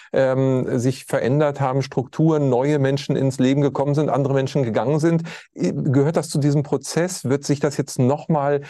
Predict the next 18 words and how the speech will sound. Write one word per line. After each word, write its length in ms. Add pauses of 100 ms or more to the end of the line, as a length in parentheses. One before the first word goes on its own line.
(240)
intensivieren 960
oder 340
haben 140
wir 60
das 160
irgendwann 480
so 160
weit 180
überwunden, 720
weil 240
diese 460
Trennung 580
auch 140
dieser 340
Welten 580 (360)
dann 340
irgendwann 800
so, 540